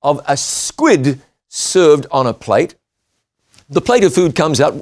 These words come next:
w-, with a squid. Now, I don't know why anybody would want to eat that, but people do, so squid was right on top of it.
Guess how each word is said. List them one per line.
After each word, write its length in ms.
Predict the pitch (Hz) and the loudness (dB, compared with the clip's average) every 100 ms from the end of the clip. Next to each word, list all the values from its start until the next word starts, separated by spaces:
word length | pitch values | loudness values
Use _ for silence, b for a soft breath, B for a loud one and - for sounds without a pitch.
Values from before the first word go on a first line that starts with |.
| - | -14
w-, 160 | 151 147 | -20 -10
with 160 | 160 135 | -6 -4
a 40 | |
squid. 560 | 127 - - 302 156 87 _ _ _ _ - | -4 -8 -2 0 0 -4 _ _ _ _ -6
Now, 80 | 147 | -2
I 100 | 214 | 2
don't 120 | 180 | 2
know 100 | 147 | 4
why 140 | 143 | 2
anybody 320 | 139 135 131 | 2 2 2
would 100 | 131 | 2
want 160 | 131 127 | 2 0
to 60 | 123 | 0
eat 160 | 143 | 0
that, 180 | 143 143 | 0 0
but 180 | 143 - | -2 -4
people 240 | 180 - | -2 0
do, 240 | 147 123 135 | 0 0 0
so 280 | 135 120 b b b b _ | 0 -2 b b b b _
squid 560 | - - - - 311 170 | -14 -10 -10 0 2 4
was 180 | 156 131 | 2 2
right 200 | 165 151 | 2 2
on 120 | 139 | 0
top 160 | 170 | -2
of 100 | 175 | 0
it. 140 | 127 | -2